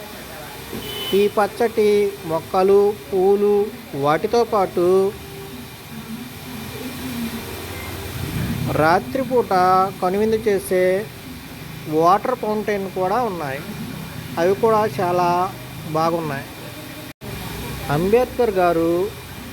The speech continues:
ఆయన మనోభావాలని ఇక్కడ పొందుపరచడం జరిగింది. అంబేద్కర్ గారి మనసులాగానే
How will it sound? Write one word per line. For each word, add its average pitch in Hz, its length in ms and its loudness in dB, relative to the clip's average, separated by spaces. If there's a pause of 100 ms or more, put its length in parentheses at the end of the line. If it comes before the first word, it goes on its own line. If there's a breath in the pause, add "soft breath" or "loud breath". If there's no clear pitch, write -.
(1900)
ఆయన 185 280 2 (1600)
మనోభావాలని 185 1120 4 (1700)
ఇక్కడ 170 240 2 (720)
పొందుపరచడం 180 640 0 (100)
జరిగింది. 131 400 -2 (1500)
అంబేద్కర్ 226 600 2
గారి 170 320 4 (960)
మనసులాగానే 180 840 2